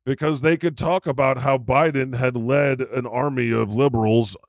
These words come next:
against the Capitol and gotten pol-, co-, police officers killed.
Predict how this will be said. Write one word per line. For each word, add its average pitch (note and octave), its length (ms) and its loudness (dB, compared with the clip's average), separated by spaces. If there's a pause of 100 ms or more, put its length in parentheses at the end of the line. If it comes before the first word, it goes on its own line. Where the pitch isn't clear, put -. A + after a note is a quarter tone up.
(120)
against B2+ 680 -4
the A#2+ 180 -4
Capitol G#2+ 680 -2
and G#2+ 400 -4
gotten A#2+ 360 0
pol-, A2+ 380 0
co-, - 220 -6
police C3 380 0
officers A2 500 -2
killed. B3+ 460 -2